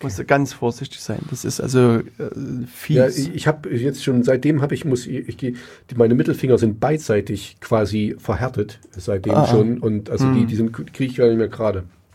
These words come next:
Speaker 1: Hm, <laughs> ich verstehe.
Speaker 2: Mhm.
Speaker 1: Ja, das wird, also es ist halt wirklich so, dass das, ähm,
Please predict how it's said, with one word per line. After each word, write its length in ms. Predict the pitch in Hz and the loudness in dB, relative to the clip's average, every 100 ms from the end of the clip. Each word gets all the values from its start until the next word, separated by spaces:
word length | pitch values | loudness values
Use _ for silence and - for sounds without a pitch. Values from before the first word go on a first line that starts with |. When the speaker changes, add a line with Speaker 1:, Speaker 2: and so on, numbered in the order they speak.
| - | -2
Speaker 1:
Hm, 260 | 131 117 117 | 2 2 2
<laughs> 40 | |
ich 60 | - | -2
verstehe. 580 | - 156 165 - 127 110 - - 120 | 0 2 0 0 0 0 -6 -6 2
Speaker 2:
Mhm. 80 | |
Speaker 1:
Ja, 320 | 190 208 151 - - - - - - | 4 6 4 4 -6 -16 -16 -14 -4
das 140 | 139 | 2
wird, 120 | 131 | 4
also 200 | 143 151 160 - - | 6 6 4 0 -4
es 100 | 151 | 2
ist 60 | 156 | 6
halt 140 | 165 | 6
wirklich 220 | 139 180 - | 4 0 2
so, 120 | 151 | 2
dass 180 | 139 - | 2 2
das, 240 | 127 - | -2 2
ähm, 640 | 123 120 117 117 110 - | 4 6 6 4 2 -2